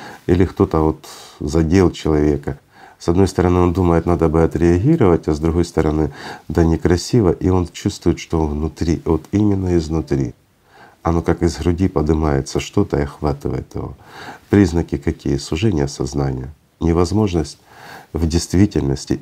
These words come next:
изменить ситуацию. Когда осознаешь, понимаешь, но твое тело уже на кого-то орет, кидается с кулаками или там,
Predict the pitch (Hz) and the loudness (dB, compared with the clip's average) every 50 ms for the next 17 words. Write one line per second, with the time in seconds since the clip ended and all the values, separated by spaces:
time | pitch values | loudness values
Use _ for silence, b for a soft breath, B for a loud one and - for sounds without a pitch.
0 | - - 98 87 78 82 85 82 82 90 87 - - - 71 - - 76 73 71 | 0 2 2 4 4 4 4 4 4 2 2 0 -2 -6 -6 -4 -2 -2 -2 -2
1 | 71 - - - - 82 85 95 90 - - 98 92 104 107 104 107 98 85 - | -4 -6 -6 -4 -2 -2 0 -2 -2 -2 -4 -4 0 0 2 2 2 0 -2 -4
2 | - - 80 78 80 87 90 95 90 76 67 - - - B B B B B B | -4 -2 0 0 2 0 0 -2 -2 -4 -4 -6 -10 -14 B B B B B B
3 | B B B B - 92 90 85 87 92 92 90 87 87 - 87 82 78 76 76 | B B B B -2 0 0 2 4 4 6 6 4 2 2 2 2 2 2 0
4 | 73 71 80 73 73 71 71 73 73 71 71 71 71 - 73 71 76 78 87 104 | 0 0 -2 -2 -2 -4 -6 -6 -6 -6 -4 -6 -6 -6 -6 -4 -2 2 2 2
5 | 107 101 - - - - - _ _ 78 71 73 78 76 - - - - - - | 2 2 -2 -6 -14 -20 -20 _ _ -2 0 0 0 0 -2 -4 -6 -10 -12 -10
6 | - 71 71 71 71 71 - 110 113 107 98 90 80 76 69 67 67 - 71 69 | -8 -8 -6 -6 -4 0 0 2 2 2 0 0 -2 -2 -2 -4 -6 -6 -6 -6
7 | 69 67 67 67 67 | -6 -6 -6 -8 -10